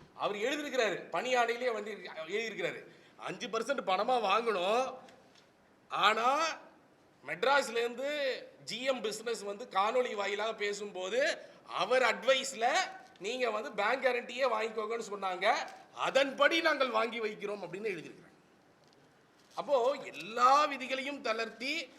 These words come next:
பத்து பர்சன்ட்டுக்கு கொடுக்க வேண்டியவங்க வெறும் அஞ்சு பர்சன்ட் கொடுத்து, அஹ்,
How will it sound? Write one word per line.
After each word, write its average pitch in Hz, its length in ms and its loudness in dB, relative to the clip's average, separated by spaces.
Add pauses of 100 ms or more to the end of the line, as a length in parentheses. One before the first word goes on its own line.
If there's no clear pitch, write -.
பத்து 175 240 -4
பர்சன்ட்டுக்கு 247 560 -4
கொடுக்க 214 220 -6
வேண்டியவங்க 220 400 -6
வெறும் 226 200 2
அஞ்சு 190 220 -6
பர்சன்ட் 214 380 -4
கொடுத்து, 175 460 -8 (880)
அஹ், 190 360 0